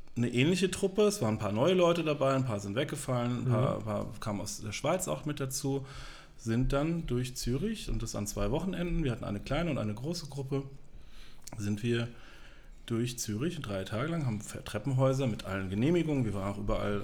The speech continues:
Speaker 1: haben vorgesprochen, wir
Speaker 2: Okay.
Speaker 1: haben eine super Hilfe, Zürich Tourismus, vielen Dank und viele Grüße an den Adrian Seitz, ohne
Speaker 2: Mhm.
Speaker 1: den wäre das nicht möglich gewesen, ein total toller Typ, weil er halt wirklich richtig Bock hatte und auch richtig gemerkt hat,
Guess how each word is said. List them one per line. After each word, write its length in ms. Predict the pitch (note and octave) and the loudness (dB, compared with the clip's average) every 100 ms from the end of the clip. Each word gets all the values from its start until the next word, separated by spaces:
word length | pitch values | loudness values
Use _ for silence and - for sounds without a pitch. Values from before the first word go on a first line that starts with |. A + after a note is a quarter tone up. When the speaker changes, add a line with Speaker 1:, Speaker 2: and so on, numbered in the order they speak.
| G#2 | -2
Speaker 1:
haben 120 | G#2 | -2
vorgesprochen, 800 | D3+ E3 E3 - C#3 C3+ C3 B2 | 0 0 0 0 0 2 0 2
wir 80 | C#3 | 2
Speaker 2:
Okay. 80 | G#2 | 2
Speaker 1:
haben 40 | A2 | 0
eine 60 | |
super 300 | G#2 E3 D#3 | 0 -2 0
Hilfe, 320 | C3+ C#3 C#3 | 2 2 2
Zürich 300 | B2 - B2 | 0 2 0
Tourismus, 400 | - A#2+ - D#3 | 0 -4 -4 -4
vielen 460 | - B2 A#2+ G#2 B2 | -2 0 0 -2 -4
Dank 260 | B2+ D3 - | -2 -2 -2
und 160 | A#2+ - | -6 -4
viele 220 | - A#2 A2 | -4 -2 -4
Grüße 460 | - C3+ D3 F3 F#3 - - - - - - - - - - - | -2 -2 0 -2 -4 -12 -12 -12 -12 -14 -14 -16 -16 -18 -18 -2
an 60 | A#2 | 2
den 120 | A#2+ | 4
Adrian 400 | A2+ A2+ A2 G2+ | 4 4 2 2
Seitz, 480 | A2 D3 - - - | 4 2 2 -2 0
ohne 160 | A2+ G#2+ | 2 4
Speaker 2:
Mhm. 40 | |
Speaker 1:
den 160 | A2+ A2 | 4 4
wäre 80 | G#2+ | 0
das 120 | G#2 | 0
nicht 320 | A2 - A2 | 2 4 4
möglich 340 | G#2+ C#3 F3+ - | 2 0 -2 0
gewesen, 260 | C#3+ C#3 | 0 0
ein 540 | C3+ G#2+ G#2 F2 - - - - | 0 2 0 -2 -10 -16 -14 -6
total 580 | A2+ - B2 C3 C3 | -4 -2 2 4 2
toller 340 | C3 B2+ B2 A#2 | 2 2 2 0
Typ, 340 | - E3 E3 | 0 -2 0
weil 100 | A#2+ | 0
er 100 | A#2 | 0
halt 200 | A2+ G#2+ | 0 -2
wirklich 300 | B2+ C3 - | -4 -4 -4
richtig 400 | B2 - A2 - | -6 -6 -8 -4
Bock 260 | - D3 - | -2 -2 0
hatte 280 | E3+ F#3 F3 | -2 -2 -2
und 120 | B2 | -2
auch 160 | G#2 | -2
richtig 260 | B2 - - | -6 -6 -6
gemerkt 320 | - A2 B2 | -2 -2 -2
hat, 80 | B2 | -4